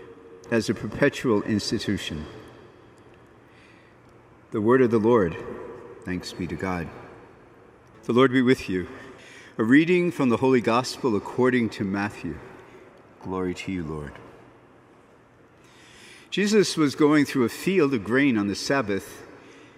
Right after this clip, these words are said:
His disciples were hungry, and they began to pick the heads of grain and eat them. When the Pharisees saw this, they said to him, "See, your disciples are doing what is unlawful to do on the Sabbath."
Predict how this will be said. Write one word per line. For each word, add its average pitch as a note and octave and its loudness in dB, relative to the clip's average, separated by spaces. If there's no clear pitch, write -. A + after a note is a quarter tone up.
His F#2+ -8
disciples A#2 -2
were A2 0
hungry, D#3+ 0
and - -14
they - 0
began C#3+ 2
to B2+ 0
pick - -2
the C#3 2
heads C#3+ 0
of G2 -6
grain B2 0
and F#2 -2
eat B2 -2
them. E2+ -4
When E2+ -6
the E2+ -6
Pharisees A#2+ 0
saw A#2+ 0
this, A2+ 0
they G#2 0
said D#3+ 4
to A#2+ 0
him, G2+ -2
"See, A3 2
your D#3+ 6
disciples D3 2
are B2+ 4
doing D3+ 2
what B2 0
is C3 0
unlawful B2 2
to - -8
do A2+ 0
on F#2 -2
the F#2 -4
Sabbath." C3 -6